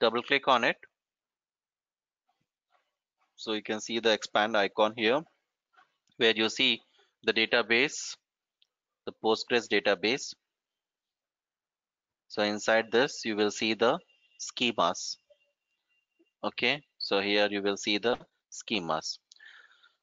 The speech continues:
So Pega is basically having, maintaining these two schemas, rule schema and data schema. So these are the two schemas which Pega is going to manage for us.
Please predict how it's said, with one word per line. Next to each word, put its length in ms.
So 160
Pega 460
is 180
basically 800
having, 580
maintaining 640
these 240
two 180
schemas, 540
rule 220
schema 540
and 380
data 300
schema. 360
So 180
these 200
are 120
the 240
two 120
schemas 640
which 280
Pega 400
is 160
going 240
to 80
manage 460
for 120
us. 280